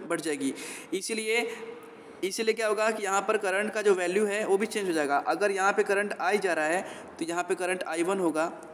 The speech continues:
यहाँ पे करंट आई टू होगा, यहाँ पे करंट आई थ्री होगा। और जैसे ही ये तीनों वायर मिल जाएंगे तो वहाँ से जो करंट का जो आंसर होगा वो वही रहेगा जो पहले था, यानी करंट की, करंट का आंसर कितना था बेटा, आई था, वो उतना का उतना रहेगा।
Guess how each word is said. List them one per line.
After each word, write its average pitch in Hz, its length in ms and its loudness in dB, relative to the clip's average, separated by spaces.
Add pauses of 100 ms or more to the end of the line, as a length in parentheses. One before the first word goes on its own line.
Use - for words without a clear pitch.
यहाँ 156 180 -2
पे 165 120 0
करंट 170 320 0
आई 156 140 0
टू 185 180 2
होगा, 160 280 2 (400)
यहाँ 156 160 -4
पे 165 100 0
करंट 165 340 0
आई 165 100 -4
थ्री 160 160 -4
होगा। 127 240 -2 (460)
और 196 160 4
जैसे 214 440 -2
ही 285 160 2
ये 285 140 6
तीनों 247 320 2
वायर 220 380 4 (340)
मिल 208 260 0
जाएंगे 208 460 2 (340)
तो 175 80 4
वहाँ 185 320 2
से 226 120 0
जो 214 120 2
करंट 202 300 0
का 202 100 -4
जो 190 160 6
आंसर 180 320 -2
होगा 175 300 0 (300)
वो 190 200 6
वही 185 200 2
रहेगा 180 320 -2
जो 175 120 2
पहले 156 260 0
था, 160 180 -2
यानी 156 200 0
करंट 156 300 -6
की, 170 100 -2 (240)
करंट 156 240 -2
का 170 80 0
आंसर 165 180 -2
कितना 175 280 -4
था 190 60 -4
बेटा, 214 260 -2 (400)
आई 160 160 0
था, 226 140 0
वो 214 100 4
उतना 185 200 0
का 156 80 -4
उतना 139 200 -2
रहेगा। 120 260 -8